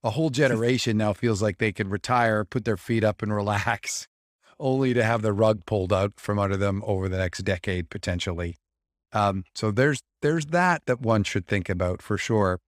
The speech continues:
Uh, but in the case where one experiences something like that, they're, they're looking at retirement and they either have a drawdown they didn't expect.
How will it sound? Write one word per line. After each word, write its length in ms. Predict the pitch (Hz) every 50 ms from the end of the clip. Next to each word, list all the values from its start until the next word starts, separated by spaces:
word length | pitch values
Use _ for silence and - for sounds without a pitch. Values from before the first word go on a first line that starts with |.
| _ _ -
Uh, 120 | 117 110
but 240 | 110 113 113 160 151
in 140 | 170 185 190
the 80 | 180
case 400 | - - - 156 147 123 - -
where 340 | 113 113 113 110 107 104 95 - _ _ _ _ _ _ _
one 320 | - 104 117 123 127 120
experiences 1080 | 117 104 - - - - 135 127 127 127 123 120 110 - - 107 101 98 98 90 - -
something 720 | _ - - - - - - 120 110 107 - 113 107 101 92
like 380 | 95 101 104 107 107 104 -
that, 300 | - 101 92 92 92 -
they're, 240 | - 95 90 90 95 -
they're 180 | - 104 92 95
looking 360 | 101 110 - - 113 107 104
at 80 | 104
retirement 580 | 104 104 - - 104 101 98 95 95 101 101 95
and 140 | 95 90 92
they 60 | 92
either 200 | 95 101 104 95
have 320 | 82 98 101 98 101 92 - _ _ _ _ _ _ _ _ _ _ _ _ _ _
a 60 | -
drawdown 580 | 104 - 110 104 101 101 98 104 98 95 98 98
they 120 | 95 101
didn't 240 | 92 101 101 92 95
expect. 440 | 98 - - - - 98 98 98 _